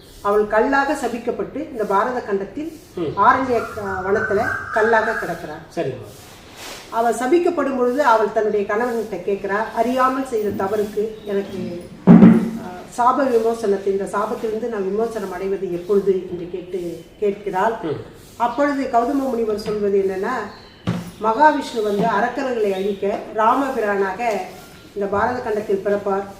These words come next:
Speaker 1: அப்பொழுது அவருடைய பாதம் எப்பொழுது உன் மீது படுகிறதோ அப்பொழுது நீ உன் சாப விமோசனம் கிடைக்கும் என்று சொல்கிறார். அவ அன்றையில் இருந்து,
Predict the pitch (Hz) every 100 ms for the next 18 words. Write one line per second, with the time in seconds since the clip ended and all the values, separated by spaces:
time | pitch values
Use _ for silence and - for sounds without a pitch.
0 | - - - - 214 247 247 214 226 214
1 | 214 208 226 226 269 277 220 190 - -
2 | - - 226 233 294 285 240 233 226 233
3 | - 202 208 214 240 359 - 269 269 285
4 | 262 254 226 208 196 190 202 208 214 208
5 | 196 190 196 190 202 190 208 190 202 185
6 | 165 160 - - - - - - - -
7 | - - - - - - - - 233 220
8 | 220 - - - - 214 269 302 339 320
9 | 262 247 240 226 208